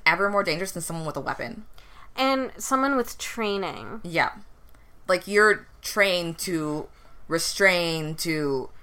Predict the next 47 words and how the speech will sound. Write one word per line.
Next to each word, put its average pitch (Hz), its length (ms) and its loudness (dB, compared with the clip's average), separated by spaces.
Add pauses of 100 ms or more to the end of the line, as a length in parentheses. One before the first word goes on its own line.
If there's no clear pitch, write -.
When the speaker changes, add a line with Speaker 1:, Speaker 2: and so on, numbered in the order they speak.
(300)
Speaker 1:
be 175 160 2
able 170 240 2
to, 156 340 -4
your 185 300 4
first, 208 340 6
your 196 120 2
go-to, 196 720 4
this - 200 -8
will - 80 -20
probably 165 180 2
be 160 60 -2
relevant 151 280 6
later 143 220 4
on, 131 240 6 (320)
but 165 100 2
your, 175 300 2
your, 170 340 2
your 165 100 0
job 160 440 8
is 151 240 -2
to, 151 300 -4
first - 580 4
and 165 180 -2
foremost, 202 680 4 (420)
like, 147 360 4 (1300)
do 233 300 2
what 180 540 4
is 165 140 -2
going 156 340 2
to 156 80 -6
make 143 180 0
sure 151 160 -2
that 120 220 0
you're 175 200 4
safe, 220 260 -2
but 202 80 2
also 170 200 4
the 139 60 -6
person 147 380 -4
you're 139 80 -2
detaining 131 420 -6
or 139 160 -2
whatever 135 300 0
the 131 80 -8
situation - 280 -8
is - 340 0
safe. - 480 0